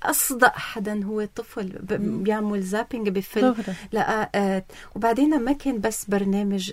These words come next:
Speaker 1: للولاد، كان برنامج
Speaker 2: للعائلة.
Speaker 1: للعائلة كلها. وبوقتها كانت الحياة شوي ح-، يعني، أحلى من هلأ
Speaker 2: مم.
Speaker 1: أكيد، لأنه، آه، كان في فقرات الرسم والبريكولاج والبيرث داي، الأهل يشاركوا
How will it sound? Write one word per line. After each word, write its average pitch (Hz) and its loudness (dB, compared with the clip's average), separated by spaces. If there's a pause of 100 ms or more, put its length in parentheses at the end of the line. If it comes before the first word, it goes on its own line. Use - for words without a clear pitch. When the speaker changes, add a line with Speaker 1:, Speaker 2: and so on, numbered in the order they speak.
(140)
Speaker 1:
للولاد، 196 0 (120)
كان 220 -2
برنامج 202 -2
Speaker 2:
للعائلة. 202 6
Speaker 1:
للعائلة 220 4
كلها. 196 0 (500)
وبوقتها 226 0
كانت 240 -8
الحياة 208 0 (100)
شوي 196 -2
ح-، - -8 (140)
يعني، 175 -8
أحلى - -2
من 180 0
هلأ 196 4
Speaker 2:
مم. 202 -2
Speaker 1:
أكيد، 196 0
لأنه، 202 2 (500)
آه، 202 2 (320)
كان 349 6
في - -2
فقرات 220 0
الرسم 208 0
والبريكولاج 202 0
والبيرث 220 0
داي، 220 6 (400)
الأهل 294 4
يشاركوا 262 0